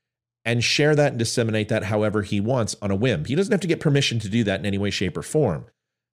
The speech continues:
However, top secret and compartmentalized information, which is number four, and it's the highest level of classification, is intended for information that, if disclosed, could cause exceptionally grave damage to national security.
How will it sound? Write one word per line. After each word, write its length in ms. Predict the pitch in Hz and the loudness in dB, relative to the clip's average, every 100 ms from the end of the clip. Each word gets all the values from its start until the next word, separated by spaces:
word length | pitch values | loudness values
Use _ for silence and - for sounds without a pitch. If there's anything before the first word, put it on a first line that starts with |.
| - | -4
However, 460 | 170 120 76 - _ _ _ _ - | 0 0 0 -6 _ _ _ _ -4
top 260 | 139 117 | -2 -2
secret 460 | - 185 190 - 82 | -2 -2 -2 -2 -4
and 140 | 110 90 | -4 -2
compartmentalized 1040 | 110 - 110 - 131 240 214 110 87 98 | -2 0 -2 0 0 2 2 2 0 -2
information, 560 | 87 90 85 85 - 107 | -4 -2 -2 -2 -2 -2
which 160 | 107 | -2
is 100 | 104 | -4
number 280 | 104 104 95 | -2 -2 -2
four, 520 | - 190 160 92 120 - _ _ - | 0 2 4 4 0 -6 _ _ -4
and 140 | 117 | -2
it's 120 | 117 | 0
the 80 | 135 | -2
highest 400 | 120 165 156 113 | 0 2 2 2
level 340 | 139 190 180 | 0 2 2
of 100 | 104 | 0
classification, 840 | - 95 87 - 95 101 87 - 127 | 0 -2 -2 -6 -6 -4 -4 -2 -4
is 140 | 120 | -2
intended 400 | 117 107 123 123 | -2 0 0 0
for 140 | 117 | 0
information 580 | 113 - 98 95 92 123 | -2 0 -2 -2 0 -2
that, 100 | 127 | 0
if 120 | 107 | -2
disclosed, 520 | 107 90 143 143 113 - _ _ _ | -4 -4 2 2 2 -2 _ _ _
could 160 | 139 127 | -4 0
cause 320 | 135 120 - | 0 0 -4
exceptionally 840 | 131 - - - 170 - 160 156 151 | -8 -6 -4 -2 -2 0 0 4 4
grave 400 | 131 110 107 110 | 2 2 2 2
damage 520 | 170 180 127 104 - | 2 2 2 0 -2
to 100 | 127 | -2
national 600 | 110 90 90 107 104 104 107 | 0 0 -2 -2 -2 -4 -6
security. 580 | 110 135 156 107 - | -6 0 2 0 -4